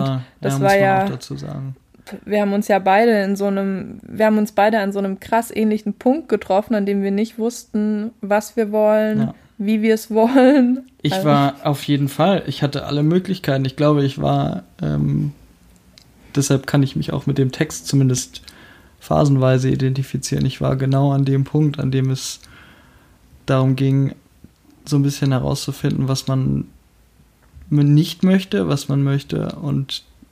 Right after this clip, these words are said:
Speaker 1: dann jemanden zu treffen, der in einer ähnlichen Situation ist und dann zu sagen, „Wow, okay, da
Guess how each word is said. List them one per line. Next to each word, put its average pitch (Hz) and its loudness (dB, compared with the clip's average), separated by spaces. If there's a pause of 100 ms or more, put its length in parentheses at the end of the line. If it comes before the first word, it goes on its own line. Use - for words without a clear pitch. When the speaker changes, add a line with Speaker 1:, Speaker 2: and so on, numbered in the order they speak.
Speaker 1:
dann 139 4
jemanden 156 2
zu - -6
treffen, 147 -2
der 135 0 (1700)
in 139 2
einer 135 0
ähnlichen 147 2
Situation 151 -2
ist 147 0
und 143 -2
dann 135 0
zu - -10
sagen, 160 -4
„Wow, - -10
okay, 156 -8 (420)
da 180 -10